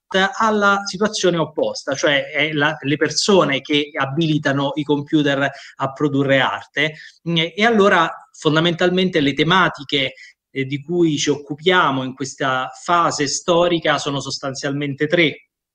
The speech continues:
cioè, eh, se, eh, c'è una tutelabilità giuridica dell'opera generata dai sistemi di intelligenza artificiale, chi è il titolare di questi diritti e chi è il responsabile per le violazioni dei diritti di terzi,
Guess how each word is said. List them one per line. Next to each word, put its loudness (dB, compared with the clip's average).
cioè, 2
eh, -4
se, 2
eh, -2
c'è 2
una 0
tutelabilità -2
giuridica -2
dell'opera 0
generata -4
dai -4
sistemi -6
di -2
intelligenza -2
artificiale, -2
chi 2
è 6
il 4
titolare 2
di -4
questi -4
diritti -2
e -2
chi 0
è 4
il 4
responsabile 2
per -2
le -2
violazioni 2
dei 0
diritti -4
di -4
terzi, 0